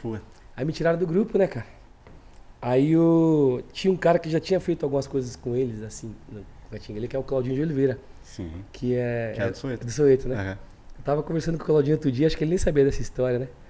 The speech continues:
Speaker 2: Aí eu falei, "Pô, ô Claudinho, o,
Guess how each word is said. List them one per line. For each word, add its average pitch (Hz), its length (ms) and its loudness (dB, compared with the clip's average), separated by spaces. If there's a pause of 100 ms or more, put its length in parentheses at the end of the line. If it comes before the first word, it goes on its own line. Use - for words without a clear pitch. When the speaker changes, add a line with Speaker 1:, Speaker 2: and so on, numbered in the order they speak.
(880)
Speaker 2:
Aí 127 160 -8
eu 147 120 -2
falei, 147 360 0
"Pô, 196 460 -2
ô 170 60 -8
Claudinho, 202 580 -2 (1200)
o, 127 960 -2